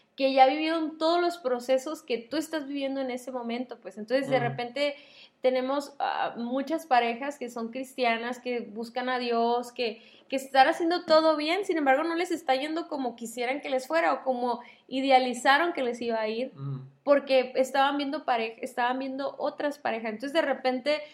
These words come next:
Speaker 1: sus actitudes su, con su pareja actual, o sea, con su,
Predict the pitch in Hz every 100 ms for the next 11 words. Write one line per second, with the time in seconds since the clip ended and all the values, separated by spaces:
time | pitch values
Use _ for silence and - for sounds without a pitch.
0 | - - 262 285 269 254 220 - 302 277
1 | 277 269 - - _ - - - 240 233
2 | 240 226 214 220 214 247 247 - 240 214
3 | 220 220 208 208 220